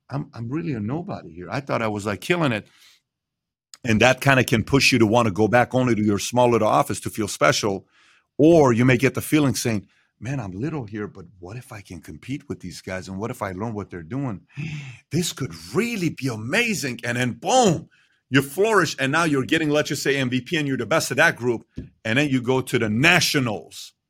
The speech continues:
And you're like, "I'm going to the national." You go to the nationals, like, "Wait a minute,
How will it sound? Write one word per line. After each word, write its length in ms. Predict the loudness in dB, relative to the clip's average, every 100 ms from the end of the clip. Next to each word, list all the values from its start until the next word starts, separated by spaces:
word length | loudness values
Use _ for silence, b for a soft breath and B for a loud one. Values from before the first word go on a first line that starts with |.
| _ _ _ _
And 160 | 0 4
you're 120 | 4
like, 200 | 2 0
"I'm 180 | -4 -2
going 180 | -2 -2
to 120 | -2
the 100 | 0
national." 360 | 2 2 0
You 60 | -2
go 100 | -2
to 120 | -2
the 120 | -2
nationals, 360 | 0 0 -2 -6
like, 140 | -8 -10 _ _ _ -8
"Wait 160 | -6
a 60 | -4
minute, 240 | -8 -12